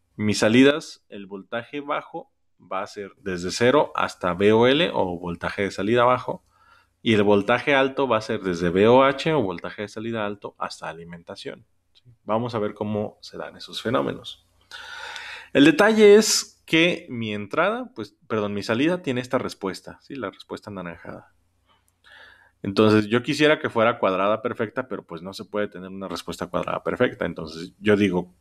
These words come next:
¿cómo rayos voy a decir aquí cuánto es un cero o, o un uno perfecto? Por ejemplo, aquí en este primer punto,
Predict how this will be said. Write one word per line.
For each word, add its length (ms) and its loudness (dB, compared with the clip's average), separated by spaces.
¿cómo 240 6
rayos 320 6
voy 160 6
a 80 8
decir 480 4
aquí 520 -4
cuánto 420 4
es 120 -2
un 180 -6
cero 240 2
o, 300 -6
o 100 -8
un 200 -6
uno 220 -6
perfecto? 500 -8
Por 120 -6
ejemplo, 360 -4
aquí 280 -2
en 100 0
este 220 -6
primer 280 -6
punto, 380 -12